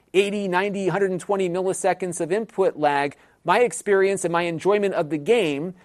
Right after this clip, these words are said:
might be different than somebody who's on one of those one hundred and forty-four hertz gaming monitors with thirty-eight milliseconds of input lag.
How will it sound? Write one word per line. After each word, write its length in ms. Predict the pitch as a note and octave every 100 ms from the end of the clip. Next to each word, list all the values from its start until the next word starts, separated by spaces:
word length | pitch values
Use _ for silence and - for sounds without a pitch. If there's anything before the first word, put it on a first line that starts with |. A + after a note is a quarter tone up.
| _ -
might 220 | F#3+ F#3
be 160 | G3
different 380 | D3+ D4 D#4+ B3
than 160 | F#3+ F3+
somebody 560 | G3+ F3+ E3 F3 F3+
who's 220 | F3 F3+ D#3
on 260 | F3+ F#3
one 100 | F3+
of 140 | F#3 E3
those 240 | F3+ D3+
one 180 | D#3+ F3+
hundred 240 | F3 F3+
and 120 | F3
forty-four 540 | E3 F3 F3+ F3 F#3 E3
hertz 240 | F3+ F#3
gaming 360 | - G#3+ A3+ F3+
monitors 520 | D#3 D3 D3 E3+ E3+
with 180 | E3+ E3+
thirty-eight 560 | - G3 G3 A3 C4+
milliseconds 680 | E3+ D3+ C#3+ - C#3+ D3+ C3+
of 120 | C#3+
input 460 | D3 B2+ - C3 A#2+
lag. 360 | B2 A2 A2+